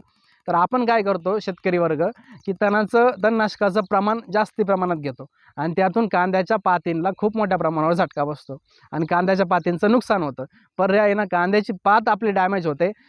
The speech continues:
जिथं आपल्याला चौदा ते पंधरा पाती आवश्यक आहे, तिथं आपल्याकडं सात ते आठ पातींमध्येच आपल्याला समाधान मानावं लागतं. पर्यायानं आपल्या कांद्याला आपल्याला आप-, आवश्यक असणारं उत्पन्न येत नाही.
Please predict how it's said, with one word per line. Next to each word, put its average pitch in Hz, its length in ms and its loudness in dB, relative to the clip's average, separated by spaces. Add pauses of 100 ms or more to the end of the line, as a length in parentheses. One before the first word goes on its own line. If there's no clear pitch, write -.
(180)
जिथं 185 220 0
आपल्याला 196 380 2
चौदा 190 260 0
ते 196 60 2
पंधरा 185 320 0
पाती 190 280 0
आवश्यक 175 420 0
आहे, 160 160 -4
तिथं 180 280 -4
आपल्याकडं 175 480 2
सात 190 240 -2 (100)
ते 208 60 4
आठ 175 180 2 (100)
पातींमध्येच 170 560 0
आपल्याला 165 300 0
समाधान 165 340 0
मानावं 151 240 0
लागतं. 156 320 0 (360)
पर्यायानं 180 480 4
आपल्या 175 340 0
कांद्याला 165 360 2
आपल्याला 160 440 0
आप-, 147 280 -2
आवश्यक 165 400 0
असणारं 151 280 -4
उत्पन्न 151 360 -2
येत 196 260 0
नाही. 139 140 -4